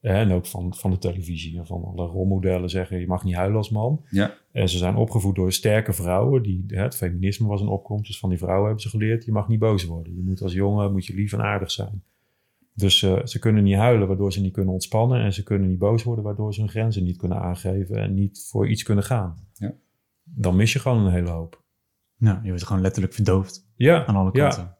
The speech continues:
Speaker 1: ja,
Speaker 2: Ja, en
Speaker 1: ja,
Speaker 2: als ze dan
Speaker 1: worden geleefd,
Speaker 2: Ja.
Speaker 1: dat zeggen ze ook vaak.
Speaker 3: Ja.
Speaker 2: En als het dan een keer misgaat, dan is het boom, dit.
Speaker 3: Ja.
Speaker 1: Ja.
Speaker 2: Weet je, dus dan, dan explodeert de, de
Speaker 3: Ja.
Speaker 2: bende, waardoor je weer onveiligheid voor je eigen kinderen creëert, voor je
Speaker 1: Ja.
Speaker 2: partner. En uiteindelijk bereik je dus ook je doel niet,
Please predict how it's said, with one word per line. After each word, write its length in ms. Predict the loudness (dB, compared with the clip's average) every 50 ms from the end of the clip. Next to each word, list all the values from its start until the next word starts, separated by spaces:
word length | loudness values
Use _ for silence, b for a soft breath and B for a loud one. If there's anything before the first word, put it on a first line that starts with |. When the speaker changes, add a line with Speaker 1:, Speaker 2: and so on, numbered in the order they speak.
| _
Speaker 1:
ja, 240 | _ -2 0 2 4
Speaker 2:
Ja, 180 | 2 2 2 0
en 120 | 0 0 2
Speaker 1:
ja, 60 | 4
Speaker 2:
als 140 | 4 2 2
ze 80 | 0
dan 220 | -2 0 0 2 2
Speaker 1:
worden 240 | 4 4 4 4 4
geleefd, 520 | 2 2 2 2 0 -2 -4 -6 -14 -8
Speaker 2:
Ja. 120 | -4 -2 -2
Speaker 1:
dat 100 | -2 -2
zeggen 220 | -2 -4 -4 -4 -4
ze 60 | -8
ook 100 | -8 -8
vaak. 340 | -6 -8 -8 -8 -8 -8 0
Speaker 3:
Ja. 280 | 4 6 6 6 4 2 -2
Speaker 2:
En 160 | -2 0 2
als 260 | 4 4 4 4 2
het 80 | 0 0
dan 120 | 2 2
een 80 | 2 2
keer 180 | 2 2 0
misgaat, 640 | 0 0 -2 -4 -6 -6 -4 -4 -4 -4 -6 -10 -6
dan 100 | -2 -2
is 100 | 0 0
het 120 | 0 0 2
boom, 520 | 6 8 8 10 8 8 4 2 0 -2
dit. 380 | -4 -4 -6 -8 -14 -20 _ _ _ _ _ _ 0
Speaker 3:
Ja. 160 | 2 2 2 4
Speaker 1:
Ja. 160 | 2 0 0
Speaker 2:
Weet 140 | 0 -4 -2
je, 60 | -2
dus 160 | -2 -2 -2 0
dan, 320 | 2 2 2 2 0 -2
dan 200 | -2 -2 -2 -2
explodeert 560 | -2 -4 -4 -2 -2 0 2 2 0 0 -2
de, 220 | -4 -6 -6 -6 -4
de 40 | -4 -2
Speaker 3:
Ja. 40 |
Speaker 2:
bende, 360 | -2 0 2 2 2 2 0 2
waardoor 340 | 2 2 2 4 4 4
je 60 | 4 4
weer 160 | 2 2 2
onveiligheid 580 | 0 0 0 0 0 0 -2 -2 -4 -4 -4
voor 120 | -2 -2 -2
je 60 | 0
eigen 220 | 0 -4 -6 -6
kinderen 340 | -2 0 2 2 4 2 0
creëert, 520 | -4 -4 -4 -2 -2 0 -2 -2 -4 -6 -6
voor 180 | -2 0 0
je 60 | 2
Speaker 1:
Ja. 80 | 2 2
Speaker 2:
partner. 440 | 2 2 2 0 0 -4 -8 -10 -10 b b b b b
En 80 | b -2
uiteindelijk 480 | -2 -2 -2 -2 -2 0 0 0 0 -2
bereik 280 | -2 -2 -2 -4 -4
je 60 | -6
dus 140 | -10 -6 -2
ook 160 | -2 -2 -2
je 100 | -2 -6
doel 260 | -4 -4 -4 -2 0 2
niet, 360 | 2 0 0 -2 -10 -20